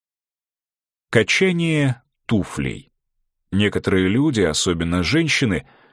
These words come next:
испытывая комфорт рядом с другим человеком, снимают с пятки туфлю и покачивают ею в районе подъема стопы. Подобное поведение часто наблюдается в ситуациях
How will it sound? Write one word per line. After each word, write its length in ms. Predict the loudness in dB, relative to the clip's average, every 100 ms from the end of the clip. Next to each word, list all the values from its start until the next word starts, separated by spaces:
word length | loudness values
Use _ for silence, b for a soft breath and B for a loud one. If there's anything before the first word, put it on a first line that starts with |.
| b
испытывая 640 | -2 -2 0 0 2 2 2
комфорт 760 | 2 0 -2 -2 0 0 0
рядом 400 | 0 0 0 -2
с 80 | -2
другим 420 | 0 0 0 -2
человеком, 680 | -2 0 0 0 0 -2 -4 b b b
снимают 640 | -6 0 2 2 2 0 -2
с 140 | -4
пятки 500 | 0 -2 -2 -6 -8
туфлю 580 | -2 -2 -2 -2 -4 -4 _ -6
и 120 | -2
покачивают 880 | 0 -2 0 -2 -2 -2 0 0 -2
ею 380 | -2 0 0 0
в 80 |
районе 440 | 0 0 0 0 0
подъема 580 | 0 -2 0 0 0 -2
стопы. 580 | -2 -2 -4 -10 -16 _ _ _ _ -4
Подобное 480 | 0 0 0 -2
поведение 640 | -2 -2 -2 -2 -2 -2 -2
часто 400 | 0 0 0 -2
наблюдается 760 | -2 0 2 2 0 0 -2 b b b
в 80 | -4
ситуациях 800 | -2 2 0 0 0 0 -2